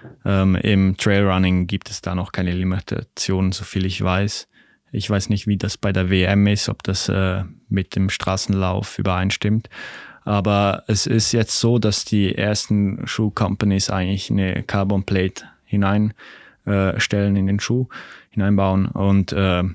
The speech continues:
gerade auch beim Utembi kann man schon sehen, die ersten, äh,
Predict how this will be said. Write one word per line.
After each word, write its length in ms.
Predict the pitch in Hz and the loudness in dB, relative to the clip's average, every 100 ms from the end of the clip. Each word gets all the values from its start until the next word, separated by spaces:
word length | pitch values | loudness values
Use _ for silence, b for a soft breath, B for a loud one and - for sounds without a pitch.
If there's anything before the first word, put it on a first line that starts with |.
| - - | -8 -4
gerade 260 | 101 98 | 0 2
auch 120 | 95 | 0
beim 180 | - 101 | 0 0
Utembi 460 | - 110 110 104 101 | 0 2 2 4 0
kann 200 | - 98 | 0 0
man 140 | 98 | 2
schon 200 | 95 101 | 0 0
sehen, 360 | 95 107 123 135 - - | 2 2 2 0 -2 -6
die 120 | 107 | -2
ersten, 540 | 101 107 - 104 101 | 0 0 2 4 4
äh, 420 | 98 98 95 95 | 2 0 0 -2